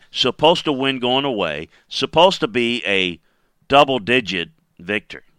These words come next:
Points thirteen, the point spread's thirteen and a half. In the end,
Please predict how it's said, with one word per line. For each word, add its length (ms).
Points 360
thirteen, 480
the 60
point 260
spread's 320
thirteen 420
and 120
a 40
half. 240
In 120
the 200
end, 420